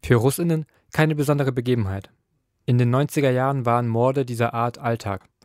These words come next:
Damals bekämpften sich auf diese Weise verschiedene kriminelle Banden. Heute aber ist der Anschlag auf Kirillow die Folge eines Krieges Russlands gegen die Ukraine.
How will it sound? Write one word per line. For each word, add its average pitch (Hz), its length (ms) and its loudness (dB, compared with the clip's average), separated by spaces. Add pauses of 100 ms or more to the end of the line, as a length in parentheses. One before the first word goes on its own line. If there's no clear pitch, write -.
(320)
Damals 131 440 0
bekämpften 131 480 -2
sich 131 160 -2
auf 120 80 -4
diese 131 240 -4
Weise 131 340 0 (200)
verschiedene 147 440 0
kriminelle 123 480 0
Banden. 110 380 -2 (720)
Heute 127 260 4
aber 147 300 0 (220)
ist - 180 -4
der 147 100 2
Anschlag 143 380 -2
auf 117 100 -4
Kirillow 127 440 0
die 117 100 -6
Folge 135 360 0
eines 120 280 -6
Krieges 143 420 -2 (280)
Russlands 135 480 0
gegen 135 180 -2
die 131 100 0
Ukraine. 113 480 -2